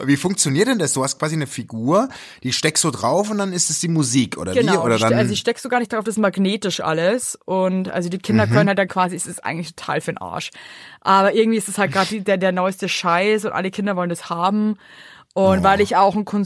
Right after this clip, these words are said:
Speaker 2: konsumfixierter Elternteil bin, äh, <laughs> habe ich das einfach auch gekauft. Stimmt
Speaker 1: Ich
Speaker 2: gar
Speaker 1: hätt-,
Speaker 2: nicht, die
Speaker 1: ich,
Speaker 2: haben wir
Speaker 1: also
Speaker 2: von Oma und Opa bekommen.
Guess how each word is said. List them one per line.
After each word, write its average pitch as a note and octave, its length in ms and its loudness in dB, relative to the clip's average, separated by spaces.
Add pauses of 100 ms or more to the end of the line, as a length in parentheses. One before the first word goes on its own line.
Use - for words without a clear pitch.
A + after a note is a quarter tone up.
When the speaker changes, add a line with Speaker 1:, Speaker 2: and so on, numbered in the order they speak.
(560)
Speaker 2:
konsumfixierter G3+ 840 2
Elternteil G3 580 -2
bin, F#3+ 280 -2
äh, F3 260 -2
<laughs> F#3+ 140 -6
habe F#3 160 2
ich F3+ 80 -4
das - 220 -8
einfach D#3+ 240 -6
auch D#3 100 -10
gekauft. - 540 -12 (340)
Stimmt - 180 2
Speaker 1:
Ich - 40 0
Speaker 2:
gar G#3+ 100 6
Speaker 1:
hätt-, F#3+ 60 6
Speaker 2:
nicht, - 100 -2
die A#3+ 60 2
Speaker 1:
ich, G3+ 80 4
Speaker 2:
haben G#3 60 2
wir G#3 40 2
Speaker 1:
also A3 140 2
Speaker 2:
von G#3 80 0
Oma A3 80 0
und G#3+ 80 0
Opa F3+ 160 -2
bekommen. D3+ 340 -8